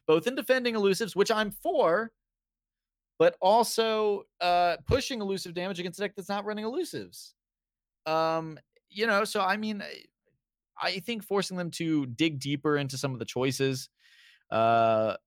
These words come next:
or, and just, and while also slowing it down, I think that's a good thing. I would like to see decks more interested. I would like to see maybe some of Heimerdinger's other bots get, uh, stronger.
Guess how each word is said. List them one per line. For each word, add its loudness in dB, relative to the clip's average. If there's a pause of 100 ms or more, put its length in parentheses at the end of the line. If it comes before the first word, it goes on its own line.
or, -2
and -2
just, -4
and -2
while 2
also 0
slowing -2
it -10
down, -2
I -2
think -2
that's -4
a -12
good -2
thing. -2
I 0
would 2
like 2
to -10
see -8
decks -2
more 0
interested. -2
I 4
would -2
like 2
to -4
see -6
maybe -2
some -4
of -8
Heimerdinger's -2
other 2
bots 0 (120)
get, 0 (340)
uh, 0
stronger. -2